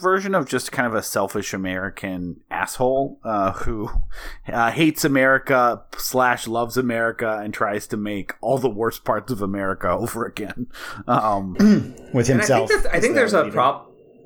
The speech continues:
Speaker 3: yeah, and I think, I, <laughs> I think that inherently Harrison Ford is more seductive than Jack Nicholson would be, because,
Speaker 1: Mm-hmm.
Speaker 3: like, Jack Nicholson is someone who, like,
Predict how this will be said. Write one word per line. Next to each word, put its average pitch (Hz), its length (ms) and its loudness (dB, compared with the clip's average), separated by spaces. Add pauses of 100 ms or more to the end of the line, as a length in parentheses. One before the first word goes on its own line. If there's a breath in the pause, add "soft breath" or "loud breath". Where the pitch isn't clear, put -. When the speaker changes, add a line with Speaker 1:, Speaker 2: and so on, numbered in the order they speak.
(380)
Speaker 3:
yeah, 117 720 4
and 151 100 0
I 156 40 4
think, 262 400 0
I, - 460 -2 (140)
<laughs> - 200 -20
I 165 80 2
think 262 340 0
that 131 400 2 (200)
inherently 120 1040 0 (320)
Harrison 117 400 0
Ford 113 600 0
is 123 160 -6
more 113 180 -2
seductive 143 1080 -4 (420 soft breath)
than 151 180 2
Jack 165 240 2
Nicholson 185 480 -4
would 185 180 -2
be, 202 340 -8 (240 soft breath)
because, 139 240 2
Speaker 1:
Mm-hmm. 139 80 2
Speaker 3:
like, 120 240 2
Jack 160 240 2
Nicholson 208 400 -2
is 135 140 -2
someone 127 320 2
who, 123 160 -2
like, 107 460 0